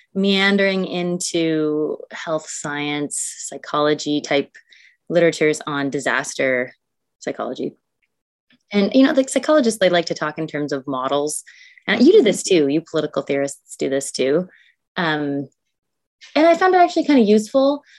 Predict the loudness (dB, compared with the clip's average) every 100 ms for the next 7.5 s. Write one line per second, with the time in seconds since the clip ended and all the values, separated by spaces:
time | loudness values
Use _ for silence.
0 | _ -2 2 4 4 2 2 4 4 2
1 | 2 2 0 0 -2 0 -2 -2 0 4
2 | 4 4 2 0 -2 -6 -6 -2 -2 -2
3 | -10 -8 -2 0 0 0 0 0 4 4
4 | 4 4 2 2 0 2 2 2 -2 -4
5 | -4 -4 -10 -2 2 2 -2 -4 -4 -4
6 | -6 -4 0 2 0 0 -2 -2 -2 -2
7 | 0 0 2 0 -2